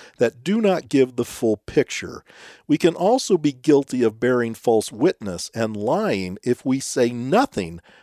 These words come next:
particularly if we allow another to reach a wrong conclusion while we hold back information that would have led to a more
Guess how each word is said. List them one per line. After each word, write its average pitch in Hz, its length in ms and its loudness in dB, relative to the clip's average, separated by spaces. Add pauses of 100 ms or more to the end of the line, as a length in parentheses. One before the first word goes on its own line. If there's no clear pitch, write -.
(120)
particularly 123 1040 0
if 107 180 -2
we 123 160 0
allow 143 540 2
another 143 520 2
to - 140 -4
reach 131 380 -2
a 110 60 2
wrong 139 500 0
conclusion 135 920 -2 (300)
while 123 280 4
we 123 140 0
hold 202 540 2
back 165 340 2
information 127 960 -2 (260)
that - 220 -2
would 160 200 6
have 139 200 4
led 139 320 2
to 139 180 0
a 113 80 2
more 107 300 -2